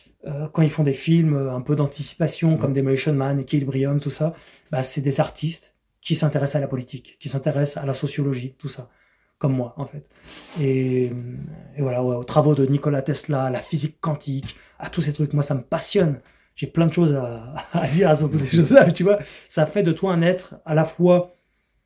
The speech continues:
Speaker 1: euh, effectivement, euh, clivant, complexe, puis en même temps, euh, je fais pas ça pour être complexe, c'est juste que je, ou pour être un personnage, pour exister,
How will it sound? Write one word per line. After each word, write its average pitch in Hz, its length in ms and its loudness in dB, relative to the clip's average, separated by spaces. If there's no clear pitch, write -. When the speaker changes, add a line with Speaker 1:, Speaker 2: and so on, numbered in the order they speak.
Speaker 1:
euh, 139 200 0
effectivement, 165 680 2
euh, 139 120 0
clivant, 175 800 0
complexe, - 680 2
puis 170 140 2
en 165 80 6
même 156 220 2
temps, 170 360 2
euh, 143 320 0
je - 80 -8
fais 156 120 -2
pas 160 140 2
ça 190 120 2
pour 160 140 2
être 156 80 -4
complexe, 202 460 0
c'est - 140 -6
juste 165 180 -2
que 165 100 -4
je, 135 140 -4
ou 165 60 2
pour 170 220 4
être 165 80 0
un 143 80 2
personnage, 180 680 0
pour 156 240 0
exister, 175 680 2